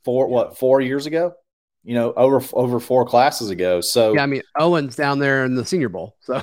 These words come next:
Speaker 2: <laughs> I mean,
Speaker 1: Yeah,
Speaker 2: yeah.
Speaker 1: exactly. So, I mean, you walk in and you, and you, you flip. Not only do you get a five-star, you flip a five-star. So,
Speaker 2: Mm-hmm.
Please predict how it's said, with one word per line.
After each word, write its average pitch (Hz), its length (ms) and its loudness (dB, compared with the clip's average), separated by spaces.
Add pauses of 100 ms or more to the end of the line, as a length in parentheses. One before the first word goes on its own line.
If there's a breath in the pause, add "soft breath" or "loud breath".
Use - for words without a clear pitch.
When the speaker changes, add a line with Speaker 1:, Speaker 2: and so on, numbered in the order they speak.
(120)
Speaker 2:
<laughs> - 140 -20
I - 40 -4
mean, 143 160 -14
Speaker 1:
Yeah, 151 220 4
Speaker 2:
yeah. 123 220 -2
Speaker 1:
exactly. 120 580 0
So, 117 560 0
I 120 80 -4
mean, 120 360 -8 (580)
you 117 100 -14
walk 139 320 2
in 139 160 -2
and 123 120 -2
you, 107 80 -8 (120)
and 117 160 -10
you, 104 60 -12 (220)
you 120 180 -8
flip. - 320 2
Not 135 220 4
only 143 200 2
do 120 80 -4
you 113 140 -4
get 127 160 4
a - 40 4
five-star, 113 400 2
you 101 120 -6
flip 120 340 -4
a 98 60 -12
five-star. 71 580 -6
So, 107 380 2
Speaker 2:
Mm-hmm. 107 300 -10